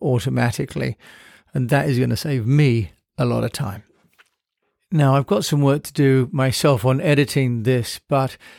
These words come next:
uh, one of the things that I'm then gonna be doing is publishing it. And this is where I think it's gonna really be coming into its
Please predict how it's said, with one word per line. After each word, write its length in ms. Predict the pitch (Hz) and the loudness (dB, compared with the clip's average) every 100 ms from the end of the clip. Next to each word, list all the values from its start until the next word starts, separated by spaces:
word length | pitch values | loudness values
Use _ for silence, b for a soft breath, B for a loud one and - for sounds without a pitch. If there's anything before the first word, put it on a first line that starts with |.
| B B B - | B B B -4
uh, 300 | 127 123 123 | 0 0 2
one 240 | 135 151 | 2 4
of 60 | 139 | 2
the 100 | 110 | 0
things 260 | 143 131 | -2 0
that 100 | 123 | 0
I'm 200 | 127 107 | 0 -2
then 220 | - 143 131 | 0 2 2
gonna 160 | 135 | 2
be 100 | 120 | 0
doing 540 | 110 131 127 123 123 - | 0 2 2 2 0 -4
is 360 | 156 123 120 104 | -2 0 0 -2
publishing 640 | - - 156 156 - 139 | -6 -4 0 0 0 -2
it. 180 | 120 110 B B B B B B - | -2 -4 B B B B B B -4
And 220 | 156 135 | -2 0
this 240 | 208 202 196 | 0 0 0
is 260 | 165 - | 0 0
where 180 | 160 151 | 2 2
I 60 | 143 | 2
think 220 | 151 165 | 0 -2
it's 160 | 160 | -2
gonna 260 | - 147 123 - | 0 0 0 -6
really 320 | 151 151 151 | 0 2 4
be 140 | 127 | 2
coming 300 | - 147 139 | 0 0 2
into 220 | 135 113 127 | 2 0 0
its 220 | 131 | -2